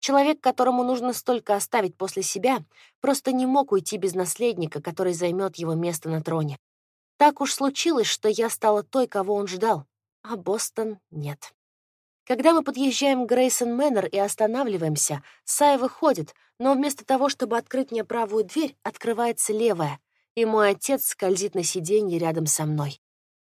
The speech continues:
Мгновение он молчит, изучая меня, наклонив голову, и, наконец, произносит: «Ты понимаешь, что иногда нам приходится играть определенные роли, да?» «Ага». Смотрю на него с любопытством, а затем с осознанием.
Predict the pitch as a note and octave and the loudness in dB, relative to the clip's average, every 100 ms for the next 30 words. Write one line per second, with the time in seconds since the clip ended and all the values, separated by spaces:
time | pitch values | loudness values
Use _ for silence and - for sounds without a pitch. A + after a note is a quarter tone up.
0 | _ _ G#3 A3+ B3+ E4+ D4 C#4+ C4+ C4 | _ _ 0 2 2 2 2 0 2 2
1 | C4 D#4+ D#4 A#3 A#3 - C4+ A3+ E3+ D3+ | 0 -4 -6 -6 -6 -4 -2 -2 -2 -2
2 | C#3 - _ - G#3 A#3+ G#3+ G#3+ F3+ G3+ | -4 -6 _ -6 0 4 4 2 0 2
3 | A3+ D3+ C#3 - _ A#3 G#3+ G3 F#3 F#3+ | 2 0 -6 -16 _ 0 2 2 0 0
4 | G#3 - F#3 D#3 D#3 D3+ D3+ - _ _ | -4 -4 -4 -2 -2 -2 -6 -16 _ _
5 | _ _ _ - D#3 D#3+ D#3 F3+ E3+ - | _ _ _ -4 0 2 2 2 0 -2
6 | - D3+ D3 D3 C#3 F3+ D#3 C3 C#3+ - | -2 -2 0 -2 -2 -2 -2 -4 -4 -2
7 | C#3+ C#3+ - C#3+ D3+ D3+ C#3 C#3 C#3+ C#3+ | -4 -4 -4 -2 -2 -2 -6 -6 -4 -4
8 | C#3+ C#3 C3 - _ _ - D3 D#3+ - | -2 -4 -6 -10 _ _ -6 -2 -2 -6
9 | _ _ _ _ _ _ - A3+ G#3+ A#3+ | _ _ _ _ _ _ -4 -2 0 -2
10 | A#3+ _ _ _ _ - B3 B3 D4+ C#4 | -4 _ _ _ _ -4 -2 0 -2 0
11 | A#3+ B3 A#3+ G#3+ A3+ C#4+ C#4 F3+ E3 G#3 | -2 -4 -4 -4 -4 -8 -8 -8 -8 -6
12 | F#3 F#3+ - - - F#3 F3+ F#3 D#3+ D3 | -6 -4 -4 -4 -4 -6 -4 -2 -2 -2
13 | C#3+ | -6